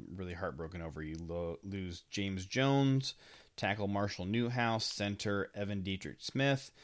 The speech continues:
um, defensive lineman C J Wilson, and safety M D Jennings. The twenty fifteen offseason is interesting because you got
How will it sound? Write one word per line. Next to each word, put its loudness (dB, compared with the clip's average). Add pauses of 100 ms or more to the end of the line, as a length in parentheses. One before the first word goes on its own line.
(460)
um, 0
defensive -2
lineman 2
C 0
J 4
Wilson, 4
and -4
safety 2
M 2
D 0
Jennings. 0 (1400)
The 6
twenty 10
fifteen 4 (280)
offseason 4
is 0
interesting 2
because -2
you -2
got 2